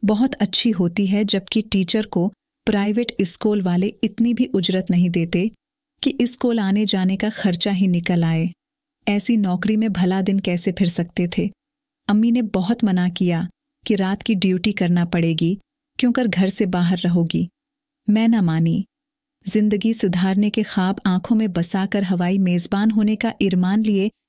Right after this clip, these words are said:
इंटरव्यू देने चली गई। शहला ने मदद की और मुझे मेरे ख्वाब की ताबीर मिल गई। मैं एयर होस्टेस मुंतखब हो गई।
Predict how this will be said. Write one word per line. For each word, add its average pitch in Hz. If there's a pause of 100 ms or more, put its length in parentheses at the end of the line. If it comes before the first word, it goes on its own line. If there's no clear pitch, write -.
(100)
इंटरव्यू 269
देने 175
चली 165
गई। 170 (500)
शहला 240
ने 269
मदद 208
की 247
और 202
मुझे 190
मेरे 220
ख्वाब 180
की -
ताबीर 170
मिल 165
गई। 170 (560)
मैं 202
एयर 196
होस्टेस 214 (200)
मुंतखब 202
हो 165
गई। 165